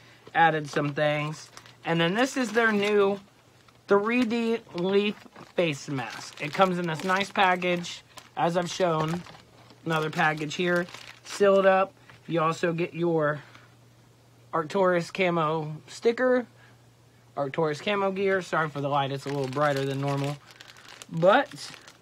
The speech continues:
let's open this up and see how it looks with the suit included. So once you get it open,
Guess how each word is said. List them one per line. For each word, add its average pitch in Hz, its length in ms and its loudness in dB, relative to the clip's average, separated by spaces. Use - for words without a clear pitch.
let's 170 300 -2
open 175 280 -2
this 180 260 -2
up 139 260 -2
and 160 220 0
see 175 200 -2
how 180 220 2
it 143 100 -2
looks 147 480 -6
with 147 340 -4
the 170 80 -6
suit 139 400 -8
included. 185 540 -4
So 156 220 0
once 165 280 -4
you 226 60 -8
get 226 140 0
it 233 100 0
open, 185 460 0